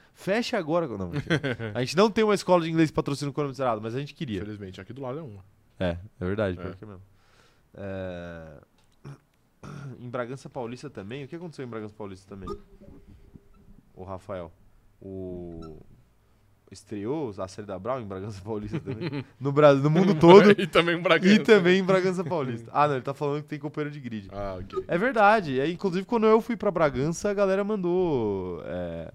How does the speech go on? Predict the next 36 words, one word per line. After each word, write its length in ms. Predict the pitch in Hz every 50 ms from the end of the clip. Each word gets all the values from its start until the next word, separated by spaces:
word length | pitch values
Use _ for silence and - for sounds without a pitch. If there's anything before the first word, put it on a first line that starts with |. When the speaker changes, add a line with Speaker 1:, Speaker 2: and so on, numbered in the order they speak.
| - -
Speaker 2:
Dicas. 100 | - 101
Speaker 1:
mensagem 480 | 107 117 - 110 120 117 110 110 113 110
no 100 | 107 104
Insta 280 | 110 113 - - 156 151
pra 140 | 101 90
mim, 240 | 90 98 107 107 101 - _ _ _ _ _ _
falando, 260 | _ 123 127 135 135 131
tipo, 180 | - - 185
"Ô, 140 | 196 196 190
mentira 280 | 180 175 - - 180 180
que 60 | -
você 80 | 160
tá 100 | - 170
por 140 | 143 160 151
aqui 280 | 135 113 - 143 151 151
e 40 | 131
tal." 340 | - 131 135 131 117 104 104 _ _ _ _ _ _ _ _ _ _ _ _ _
Fico 160 | - 151 143 -
feliz. 240 | 196 165 127 113 120
Não 80 | 139
sei 140 | - - 185
se 100 | - - 185
o 140 | 165 143
Rafael 360 | 127 131 135 131 - 135 127 120
foi 140 | - 131 123
um 100 | 117 110
deles, 520 | 104 104 120 143 147 - - - _ _ -
mas 200 | 117 113 113 113
eu 60 | 117
fico 160 | 117 131 123 -
feliz 200 | 135 123 113 -
pelo 140 | - 123 120
carinho. 280 | - 113 - - - - _ _ _ -
Speaker 2:
Não 120 | 101 104 95
fui. 180 | - 80 76 - _ _ _ _ _ _ _
Speaker 1:
É, 720 | - 98 98 98 98 95 90 90 90 87 85 80 76 73